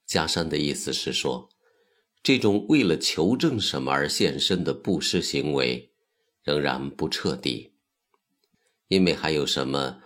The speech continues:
执着取舍留在天中，就像有太阳，就会有些遮挡视线的东西存在一样。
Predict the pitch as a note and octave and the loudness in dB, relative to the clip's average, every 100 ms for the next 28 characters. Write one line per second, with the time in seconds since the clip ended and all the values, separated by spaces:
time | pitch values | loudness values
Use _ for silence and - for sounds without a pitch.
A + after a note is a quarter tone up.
0 | - _ - F#2 A2+ A#2+ D#2+ D2+ F2 F#2 | -20 _ 0 4 4 4 2 2 2 -2
1 | - - G2+ C#3 - D2+ B1 - _ - | -2 0 2 2 2 2 -2 -8 _ -2
2 | D2 C#2+ D2 C2 - F2 F#2 F2+ G2+ G#2+ | 0 0 0 -2 -2 -2 0 0 -2 -2
3 | - _ _ _ _ _ C3+ B2+ E3+ D3 | -10 _ _ _ _ _ 0 2 2 2
4 | F2+ C#2+ C2+ - - C3+ D2+ C2 A#1+ - | 2 2 2 -2 -2 -2 0 -2 -4 -10
5 | _ _ _ - F2 - F2 D#2 C2 - | _ _ _ -2 -2 2 2 4 2 0
6 | D2 C#2 - - - A2+ G#2+ F2 C2+ - | 0 0 -6 -16 -2 0 2 0 -2 0
7 | G#2+ F#2+ F#2 C2 C2 - G#2 A2 - C2+ | 0 2 0 0 -2 -2 -2 -2 -4 -6
8 | - D2 C#2 C#2+ B1+ B1 A#1+ B1 - | -4 -4 -2 -2 -4 -4 -2 -2 -4